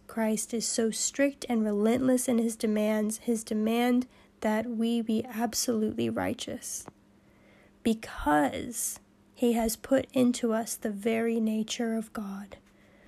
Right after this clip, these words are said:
We have the very nature of God, which is what he said in John three sixteen, which is, "For God so loved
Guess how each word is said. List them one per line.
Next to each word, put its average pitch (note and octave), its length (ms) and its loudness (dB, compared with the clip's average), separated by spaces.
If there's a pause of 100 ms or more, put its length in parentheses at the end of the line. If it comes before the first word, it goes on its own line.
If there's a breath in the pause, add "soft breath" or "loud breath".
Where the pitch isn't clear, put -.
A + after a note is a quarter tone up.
(540 soft breath)
We A3+ 140 6
have A#3+ 480 0
the A#3 80 -2
very A3+ 400 4
nature A3+ 500 2
of G#3+ 160 -4
God, G#3+ 360 0
which A3 420 2
is A3+ 340 4
what A3+ 180 2
he A3+ 140 0
said A3+ 260 2
in A3 120 2
John G#3+ 260 2
three A3 220 2
sixteen, A3+ 720 2 (400 loud breath)
which A3 200 0
is, G#3+ 380 2
"For G#3+ 140 -4
God G#3+ 360 0
so A3+ 200 0
loved G#3 480 -2